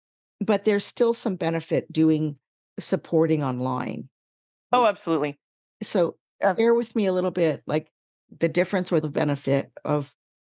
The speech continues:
Speaker 1: what have you discovered as far as, like, long distance or maybe not online. I know you and I have done phone consultations with moms. I mean, you have a,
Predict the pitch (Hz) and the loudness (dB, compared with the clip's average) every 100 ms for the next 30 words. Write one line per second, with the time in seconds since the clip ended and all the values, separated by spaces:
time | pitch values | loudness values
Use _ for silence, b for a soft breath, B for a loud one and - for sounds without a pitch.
0 | _ 165 170 165 160 151 - - 143 147 | _ 0 2 2 0 -2 -6 -2 -2 0
1 | 147 143 143 - 147 139 135 143 135 156 | 0 0 -4 -2 0 0 0 -4 -2 -2
2 | 143 131 170 - 180 160 147 - - 202 | 0 0 -2 0 -2 0 -2 -2 -2 -2
3 | 208 208 190 180 185 190 185 165 175 180 | 2 2 2 2 0 0 0 0 2 2
4 | 180 165 180 170 165 165 160 151 - 156 | 2 0 -2 0 -2 -2 -2 -4 -2 0
5 | 151 151 - _ - 190 185 156 147 160 | 0 -2 -4 _ 0 2 2 -2 -2 -2
6 | - 143 139 139 - 127 143 156 147 139 | -2 -2 -2 -4 -6 -4 -2 -2 0 0
7 | 127 - 147 151 147 156 151 147 143 | 0 -2 0 2 2 2 0 2 0